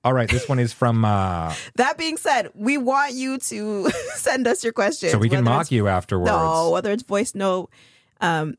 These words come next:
Speaker 2: email. We really appreciate it. Thank you for participating.
Speaker 1: This one is from Sophisticated X Gun.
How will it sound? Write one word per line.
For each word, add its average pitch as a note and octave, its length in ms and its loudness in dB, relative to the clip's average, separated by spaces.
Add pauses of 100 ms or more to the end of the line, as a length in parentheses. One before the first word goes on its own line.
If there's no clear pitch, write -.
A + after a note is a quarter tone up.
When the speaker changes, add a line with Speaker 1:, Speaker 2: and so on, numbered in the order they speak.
Speaker 2:
email. D#3+ 380 0
We F3 100 0
really F#3+ 240 -2
appreciate - 460 -10
it. - 100 -10
Thank G3 220 -6
you B3+ 60 -6
for D#3+ 180 -6
participating. - 720 -8 (100)
Speaker 1:
This A2+ 220 0
one A#2+ 100 4
is A2 100 2
from G2 680 0
Sophisticated A#2 1000 0
X G#2 320 -2
Gun. E2 520 -4